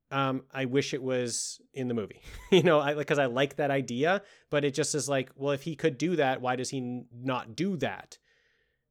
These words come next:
You know, like, i-, it's not really in the movie. It doesn't really, it doesn't really appear to me at all that Sidious did do that, but I like that take a lot. So I kinda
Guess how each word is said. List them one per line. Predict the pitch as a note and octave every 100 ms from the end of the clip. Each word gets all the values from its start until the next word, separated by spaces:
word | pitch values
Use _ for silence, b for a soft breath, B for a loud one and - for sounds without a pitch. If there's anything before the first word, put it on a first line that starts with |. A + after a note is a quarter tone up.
| _
You | D3
know, | D3+
like, | D3
i-, | C#3
it's | C#3+ D3 D#3+
not | E3+ F3+ F3
really | F3
in | D#3+
the | C#3+
movie. | A2+ F#2+
It |
doesn't | G#2 D3 E3
really, | D#3 C#3 C#3
it | C#3
doesn't | D#3 D#3
really | E3+ D#3+
appear | C#3+ - E3+ E3+
to | -
me | E3+ E3
at | D3
all | C#3 C#3 C3+
that | B2
Sidious | - C3 B2+ -
did | - C3
do | B2 A#2
that, | A2 -
but |
I | C3+
like | B2+ C#3 C#3+
that | C#3 B2
take | B2+ A#2
a | A2
lot. | F#2+ G2 -
So | - A#2+
I |
kinda | A#2+ C#3 C3